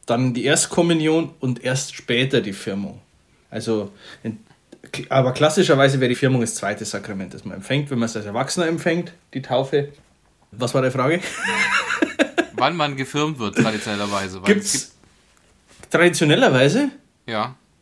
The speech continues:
Speaker 1: Ja, je nachdem, welch-, auf welche Tradition du dich berufst, muss ich hier leider sagen, es gibt da keine <laughs> klare Antwort.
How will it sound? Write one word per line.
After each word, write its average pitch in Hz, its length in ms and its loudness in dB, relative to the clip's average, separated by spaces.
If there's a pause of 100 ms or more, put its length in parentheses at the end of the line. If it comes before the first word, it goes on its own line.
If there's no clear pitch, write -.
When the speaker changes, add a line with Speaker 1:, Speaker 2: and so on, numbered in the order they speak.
(400)
Speaker 1:
Ja, 123 160 2
je 127 180 2
nachdem, 143 420 4
welch-, 143 180 4
auf 135 100 -2
welche 143 180 2
Tradition 143 460 2
du 180 80 2
dich 143 140 0
berufst, 147 280 0
muss 143 120 0
ich 139 100 2
hier 147 80 6
leider 131 240 6
sagen, 175 340 2
es 147 120 2
gibt 208 200 -4
da 175 60 2
keine 151 260 4 (200)
<laughs> - 220 -4
klare - 400 6
Antwort. 165 460 2